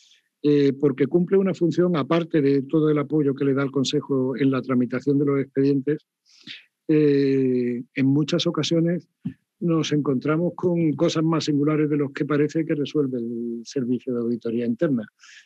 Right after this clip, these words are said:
en ocasiones delitos. Eh, por poner un ejemplo, el otro día un señor había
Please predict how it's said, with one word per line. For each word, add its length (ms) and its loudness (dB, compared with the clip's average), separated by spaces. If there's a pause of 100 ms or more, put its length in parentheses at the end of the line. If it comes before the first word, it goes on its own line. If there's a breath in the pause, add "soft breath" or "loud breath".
(200)
en 160 4
ocasiones 500 4
delitos. 580 2 (560)
Eh, 1120 2 (1080)
por 160 2
poner 280 4
un 120 4
ejemplo, 340 2
el 80 4
otro 220 2
día 280 2 (640 loud breath)
un 200 4
señor 400 2
había 640 2